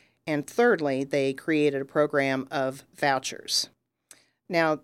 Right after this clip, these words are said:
the teachers union, uh, the A F T, the national and also their local chapter there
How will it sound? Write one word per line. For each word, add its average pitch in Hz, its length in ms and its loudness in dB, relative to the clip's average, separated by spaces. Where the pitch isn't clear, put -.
the 160 140 -4
teachers 220 480 -2
union, 143 540 0
uh, 139 400 -2
the 143 440 -2
A 175 140 4
F 156 160 2
T, 131 480 -2
the 147 260 0
national 170 640 2
and 143 140 0
also 147 240 0
their 151 160 2
local 143 500 4
chapter 147 440 -2
there 131 400 0